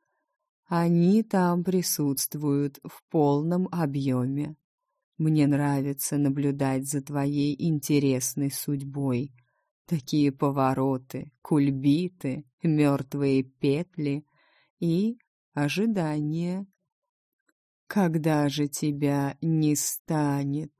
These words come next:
герцог? Драконий народ уже шесть тысяч лет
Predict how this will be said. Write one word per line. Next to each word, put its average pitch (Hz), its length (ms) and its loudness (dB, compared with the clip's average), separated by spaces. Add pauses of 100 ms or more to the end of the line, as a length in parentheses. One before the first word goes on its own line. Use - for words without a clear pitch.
(160)
герцог? 143 1040 -4 (640)
Драконий 147 800 2
народ 147 720 0
уже 147 320 -2
шесть - 760 -4 (100)
тысяч 139 720 0
лет 143 560 -2